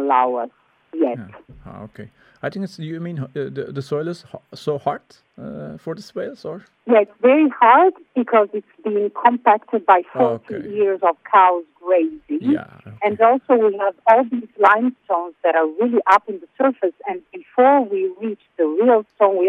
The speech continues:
Speaker 1: only have fifty centimeters of soil, very
Speaker 2: Mm-hmm.
Speaker 1: compact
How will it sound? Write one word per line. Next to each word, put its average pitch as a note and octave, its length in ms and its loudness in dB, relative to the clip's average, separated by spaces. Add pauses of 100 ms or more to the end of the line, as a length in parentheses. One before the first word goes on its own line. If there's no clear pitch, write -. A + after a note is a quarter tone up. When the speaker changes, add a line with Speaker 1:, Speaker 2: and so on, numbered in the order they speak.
Speaker 1:
only G#3 160 -2
have F3 140 0 (160)
fifty B3+ 340 -8 (100)
centimeters D#3+ 800 -6
of C3+ 120 -4 (180)
soil, B2 340 -8 (480)
very G3 260 4
Speaker 2:
Mm-hmm. - 220 -2
Speaker 1:
compact D#3 500 -2